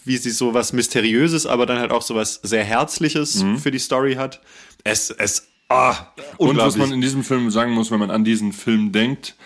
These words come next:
Speaker 2: für mich ist der so der Kontrast von einem, von einem Feuer in so einer richtig dunklen Nacht.
Speaker 1: Ja.
Speaker 2: Das ist so die
Speaker 1: Ja.
Speaker 2: Farbgebung, meiner
Speaker 1: Ja.
Speaker 2: Meinung nach. Und
Speaker 1: Ja.
Speaker 2: das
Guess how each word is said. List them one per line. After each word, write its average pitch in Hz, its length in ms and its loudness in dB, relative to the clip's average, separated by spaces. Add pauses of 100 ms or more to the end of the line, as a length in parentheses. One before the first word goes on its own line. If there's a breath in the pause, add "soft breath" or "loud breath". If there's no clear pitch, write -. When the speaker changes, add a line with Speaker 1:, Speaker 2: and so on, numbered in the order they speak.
(300 loud breath)
Speaker 2:
für - 160 -4
mich 123 200 2
ist 131 160 -2
der 113 100 2
so 107 160 0
der 107 200 0
Kontrast - 800 -2 (280 loud breath)
von 107 280 0
einem, 98 380 2 (840 soft breath)
von 104 240 -2
einem 95 140 0
Feuer 143 800 0 (100)
in 110 140 2
so 104 80 2
einer 101 180 0
richtig 120 280 -4
dunklen 104 340 -2
Nacht. - 360 -10
Speaker 1:
Ja. 98 160 -2 (140)
Speaker 2:
Das 120 240 0
ist 120 140 -2
so 113 80 0
die 107 80 2
Speaker 1:
Ja. 107 80 2
Speaker 2:
Farbgebung, 90 540 0
meiner 82 120 0
Speaker 1:
Ja. 90 100 2
Speaker 2:
Meinung 82 220 -4
nach. 82 180 -8
Und 104 120 -2
Speaker 1:
Ja. 92 60 2
Speaker 2:
das - 360 -2